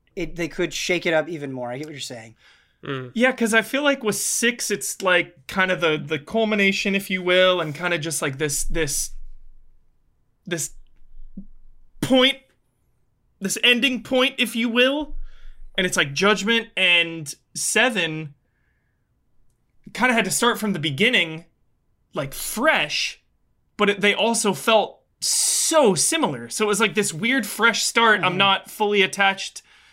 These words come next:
Speaker 3: but then it also feels super similar.
Speaker 1: Well, and I think for both of
Speaker 3: Which
Speaker 1: those
Speaker 3: I ended up
Speaker 1: games
Speaker 3: loving, like you said, I ended up loving both of those casts, but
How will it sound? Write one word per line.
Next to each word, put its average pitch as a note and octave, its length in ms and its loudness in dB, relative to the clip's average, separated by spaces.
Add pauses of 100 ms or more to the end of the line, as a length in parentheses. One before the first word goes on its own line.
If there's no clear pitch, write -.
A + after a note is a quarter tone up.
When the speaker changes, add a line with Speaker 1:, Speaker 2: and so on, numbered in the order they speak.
(200)
Speaker 3:
but D3+ 100 -6
then E3 140 0
it D#3+ 60 2
also G3 300 2
feels F3 320 0
super G3 380 -4
similar. G3 500 -2
Speaker 1:
Well, B3+ 160 6
and C4 120 6
I C4 80 4
think D4 240 0
for A3+ 160 -4
both G3+ 200 4
of A3 80 0
Speaker 3:
Which G3+ 100 6
Speaker 1:
those F3 120 4
Speaker 3:
I A3+ 100 10
ended A#3+ 200 8
up G#3 80 2
Speaker 1:
games F#3 120 -4
Speaker 3:
loving, F#3 560 0
like F3+ 140 2
you F3 60 -6
said, F3 180 2
I E3+ 40 4
ended E3 140 0
up D3 60 -4
loving D3 240 -2
both C#3 140 -2
of C3+ 80 -8
those C3 160 -8
casts, C3 300 -4
but A2+ 220 -16